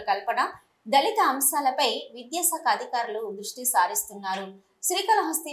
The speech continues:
మండల విద్యాశాఖ అధికారి భువనేశ్వరి శ్రీకాళహస్తి పట్టణంలోని వివిధ ప్రైవేట్ పాఠశాలలను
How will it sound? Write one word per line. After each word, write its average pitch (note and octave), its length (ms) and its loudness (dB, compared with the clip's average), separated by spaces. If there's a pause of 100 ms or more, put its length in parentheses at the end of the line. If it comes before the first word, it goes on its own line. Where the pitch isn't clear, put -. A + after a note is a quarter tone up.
మండల B3+ 240 -4 (120)
విద్యాశాఖ B3+ 440 -4 (120)
అధికారి A3+ 300 -4 (120)
భువనేశ్వరి G#3 560 -4 (380)
శ్రీకాళహస్తి F4+ 680 2 (100)
పట్టణంలోని B3+ 640 -4
వివిధ B3+ 200 -4 (120)
ప్రైవేట్ B3+ 400 0
పాఠశాలలను A3+ 680 -2